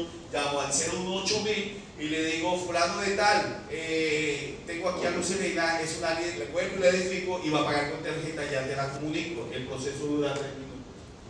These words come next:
por teléfono. Y de una vez queda colgada. O si no lo haces desde tu plataforma, es más fácil.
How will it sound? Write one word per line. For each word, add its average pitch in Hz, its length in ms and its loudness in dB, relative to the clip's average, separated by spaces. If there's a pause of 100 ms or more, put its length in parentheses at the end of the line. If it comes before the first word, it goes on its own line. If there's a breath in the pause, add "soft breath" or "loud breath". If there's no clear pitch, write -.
(680)
por - 160 -12
teléfono. - 500 -6 (1600)
Y 160 120 4
de 160 80 12
una 151 100 8
vez 143 120 6
queda 131 260 2
colgada. 117 460 -2 (1120)
O 208 140 6
si - 140 6
no 165 100 4
lo 143 160 8
haces 135 200 4
desde 127 240 0
tu 127 320 -2 (380)
plataforma, 131 600 -6 (640)
es 175 180 4
más 156 220 8
fácil. - 440 10